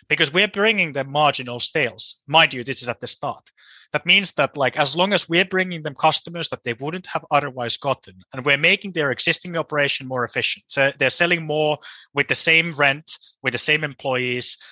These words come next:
just with the delivery picking up the order, uh, courier picking up the order, we actually make them more profitable, even though we charge a margin from them, which makes the delivery very inexpensive for the customer. So the model does work. But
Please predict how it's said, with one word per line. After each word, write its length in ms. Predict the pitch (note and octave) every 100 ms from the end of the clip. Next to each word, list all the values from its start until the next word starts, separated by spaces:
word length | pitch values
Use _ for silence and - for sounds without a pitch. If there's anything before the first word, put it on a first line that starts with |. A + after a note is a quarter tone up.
| _
just 260 | - D#3+ -
with 80 | C#3+
the 60 |
delivery 420 | C#3+ D3+ C#3 C#3
picking 280 | - C#3 C3
up 140 | B2 -
the 80 | B2+
order, 500 | C3+ B2 A2 A2 - - - _
uh, 100 | C3
courier 260 | B2+ F3 F3+
picking 240 | C#3+ D3+
up 160 | C3+ -
the 80 | C3+
order, 480 | C3+ A#2+ G#2+ A2+ A#2 _ -
we 120 | D3+
actually 340 | F3 - D3 C3+
make 200 | D3+ -
them 120 | C3
more 140 | B2+
profitable, 500 | - D3+ C#3 B2 B2 D#3+
even 280 | D3+ C#3+
though 120 | C3 B2
we 180 | A#2
charge 440 | - D#3 C#3 C3 -
a 60 | B2+
margin 460 | C3+ C3+ B2+ A#2+ A2
from 260 | - A#2
them, 320 | A#2 B2+ A2+ A2+ _ -
which 180 | C3 C#3+
makes 160 | C3
the 100 | C#3
delivery 360 | B2 C3 B2 A#2+
very 240 | B2 A#2+
inexpensive 520 | A2+ A2 - A2+ A2+
for 100 | -
the 60 | G2+
customer. 480 | - A2 - _ - - - - -
So 140 | A2
the 80 | C#3
model 300 | D3+ D#3 C3+
does 300 | C3 A#2+ -
work. 200 | A2 F#2+
But 140 | B2+